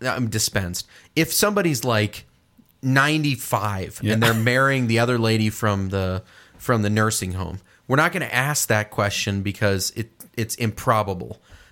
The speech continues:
Speaker 1: Um, but if you're in your twenties or thirties or forties and you've, you know, directly done something to yourself, which includes, um,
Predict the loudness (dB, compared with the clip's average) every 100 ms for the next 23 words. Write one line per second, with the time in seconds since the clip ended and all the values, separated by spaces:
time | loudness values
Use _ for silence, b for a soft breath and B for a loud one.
0 | b 2 4 2 0 -2 -2 0 -4 -2
1 | 0 2 0 0 -2 -2 0 2 0 -2
2 | -4 -2 0 0 -2 -4 -8 -6 -2 0
3 | -2 -4 -6 -10 B B B B 0 2
4 | 2 2 2 -2 -12 -4 0 0 -2 -6
5 | -12 -2 -2 2 0 0 0 0 0 -4
6 | -8 0 0 2 0 0 -2 0 -2 -2
7 | -2 0 0 2 0 0 -4 -10 b b
8 | b b -2 0 0 0 -2 -2 -2 2
9 | 4 4 2 0 -4 -6 0 2 2 2
10 | 0 -4